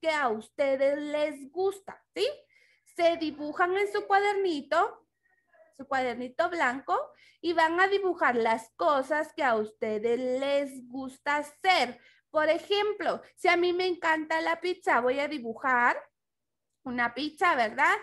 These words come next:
Si me encanta los, eh, jugar mucho a pel-, eh, con pelota,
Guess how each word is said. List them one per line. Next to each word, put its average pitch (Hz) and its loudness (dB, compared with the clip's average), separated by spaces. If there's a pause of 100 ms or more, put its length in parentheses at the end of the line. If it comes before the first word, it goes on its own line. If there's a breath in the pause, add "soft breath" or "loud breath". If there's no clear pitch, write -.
(240 loud breath)
Si 311 -8
me 277 -6
encanta 254 0
los, 254 -2
eh, 208 0 (100)
jugar 254 0
mucho 254 -6
a 302 -10
pel-, 220 -6
eh, 208 0
con 220 -8
pelota, 339 4